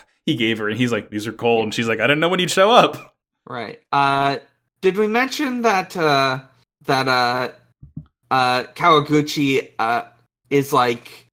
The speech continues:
Speaker 2: he was the one who fired that, like, mysterious, like, beam?
Speaker 1: Oh, that's right, that's right, that's right. And again, he, he does the thing of the kind of tsundere, "Oh, you know, I wasn't helping them. I just wanna be able to fight them at their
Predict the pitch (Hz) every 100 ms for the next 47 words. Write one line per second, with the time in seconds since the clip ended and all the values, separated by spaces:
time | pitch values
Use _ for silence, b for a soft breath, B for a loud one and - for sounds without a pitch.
0 | _ - 185 180 180 180 170 165 170 156
1 | 156 143 156 139 139 139 135 123 127 127
2 | 147 - - 139 131 131 131 139 139 147
3 | 151 143 147 135 131 131 123 185 214 196
4 | 190 156 120 135 151 139 127 - 113 107
5 | 92 87 87 87 85 85 123 - - -
6 | _ _ _ _ B _ _ _ 127 123
7 | 123 147 156 127 185 160 202 196 - 165
8 | 160 143 127 110 107 B B - _ -
9 | 147 151 143 160 151 135 165 143 127 120
10 | 120 117 110 110 107 101 - _ 123 127
11 | 113 110 117 101 92 107 143 127 107 139
12 | 131 101 101 131 131 131 120 110 104 104
13 | - 127 120 123 120 107 101 90 90